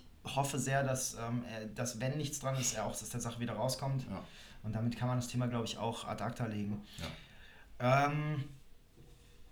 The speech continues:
Speaker 1: wollen wir über das Bundesliga-Wochenende sprechen oder wollen wir gleich zu unserem Hauptthema kommen? Macht's irgendwie Sinn? Gibt, ist, ist etwas passiert, was du für, ähm,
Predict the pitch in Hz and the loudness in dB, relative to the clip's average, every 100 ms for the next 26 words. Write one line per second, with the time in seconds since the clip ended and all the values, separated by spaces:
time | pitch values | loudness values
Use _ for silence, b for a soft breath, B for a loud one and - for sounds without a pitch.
0 | - - - - - - - - - - | -18 -16 -14 -14 -16 -18 -18 -20 -20 -20
1 | - - - - - - - 127 139 190 | -20 -20 -20 -20 -20 -20 -2 6 12 12
2 | 170 151 143 139 131 123 131 127 123 120 | 12 10 10 8 6 8 8 10 8 6
3 | - 120 104 120 - 147 160 151 135 110 | 2 -2 2 4 4 2 2 4 4 2
4 | 107 120 107 110 - 117 - 101 123 143 | 2 0 0 -2 0 0 -2 -2 4 6
5 | 139 127 135 135 117 123 123 120 - 120 | 6 4 4 4 6 6 6 4 2 -4
6 | 104 120 123 - - - 117 113 113 110 | 2 2 4 2 -2 -4 -2 -2 -2 -2
7 | 104 - - 95 92 101 95 - - 110 | -2 -4 -6 -6 -6 -6 -6 -6 -6 -2
8 | - 123 135 127 120 131 120 - 127 127 | 0 2 4 4 4 2 0 0 -2 0
9 | - - 123 131 - 123 143 127 120 - | -2 0 0 -2 -2 -2 0 0 0 0
10 | 120 123 117 117 113 - 117 113 113 | -2 0 0 0 -2 -4 -2 -2 -4